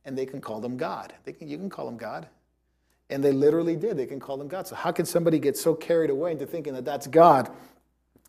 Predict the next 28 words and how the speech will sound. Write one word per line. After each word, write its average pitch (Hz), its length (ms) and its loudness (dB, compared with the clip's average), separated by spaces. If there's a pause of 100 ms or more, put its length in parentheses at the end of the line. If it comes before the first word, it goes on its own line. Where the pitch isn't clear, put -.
Well, 135 140 0
they 135 120 4
did 165 180 0
this 139 160 -6
in 127 100 -4
the 127 80 -4
wilderness 139 500 -2
too. - 140 -8
Remember, 139 340 -4
Moses 143 520 -2 (420)
came 143 240 -2
down 190 580 0 (400)
and 131 240 -8
they 127 60 -2
were 127 140 -2
already 147 520 0 (320)
committing 131 380 -2
harlotry 170 720 6
around 127 280 -6
a 135 60 -8
golden 151 400 0
calf. 170 520 -10 (460)
And 147 180 -2
they 254 160 4
thought 127 300 -2
it 117 80 0
was 107 140 -4
God. 92 380 -6